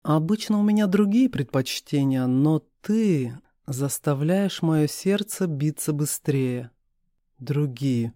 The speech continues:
у него предпочтения. Ага, как же, такой же, как и все. У большинства предпочтения одинаковые. Красивая, немая, слепая, тупая, но очень дикая в постели.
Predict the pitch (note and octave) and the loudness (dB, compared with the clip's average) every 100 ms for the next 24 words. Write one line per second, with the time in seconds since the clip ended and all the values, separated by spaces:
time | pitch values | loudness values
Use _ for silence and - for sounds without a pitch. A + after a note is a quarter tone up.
0 | - B2 B2 A2+ A2+ A#2+ - A#2+ - - | -4 -2 -2 -4 -4 -8 -6 -6 -6 -8
1 | C#3 B2 A2+ G2+ A2+ _ _ - C#3+ C#3 | -4 -2 -2 -4 -8 _ _ -4 -2 0
2 | B2 A#2+ A#2 D#3 C#3 A#2+ A#2 B2+ _ _ | -2 -6 2 2 2 -2 -8 -10 _ _
3 | G3 F#3+ G3 E3 C#3 - C#3 D3+ - - | 0 2 4 4 4 0 -2 -2 -4 -4
4 | C3 A2+ - _ _ _ _ _ _ E3 | -2 -4 -8 _ _ _ _ _ _ 0
5 | D#3+ G3 - A#3 - A#3 B3 B3 A3+ A3+ | 2 2 4 2 2 2 2 4 2 4
6 | G3+ - - G#3+ G#3+ G#3 F#3+ - D#3+ D3+ | 0 0 -2 2 4 4 2 2 2 4
7 | D3+ C#3 C3+ C#3 B2 A#2+ C3 - _ _ | 4 4 0 -4 -4 -6 -6 -12 _ _
8 | - C3 A#2 - G#3+ A3 G#3 G3 D3+ C#3 | -2 -2 -2 -2 0 2 0 2 2 4
9 | D3 F3+ F#3+ F#3 - D3 C#3 - F#3+ F#3 | 4 4 4 2 -2 -2 -2 2 4 4
10 | E3+ D3 B2+ F3 F#3+ F#3 D#3+ C#3 C3+ F#3 | 2 -4 -2 2 4 4 2 2 0 2
11 | B3 - A3+ D3+ D#3 D3+ D3 - - C#3+ | 0 2 2 2 0 0 -2 -2 -6 -6
12 | - - C3+ B2 B2 | -6 -4 -4 -4 -6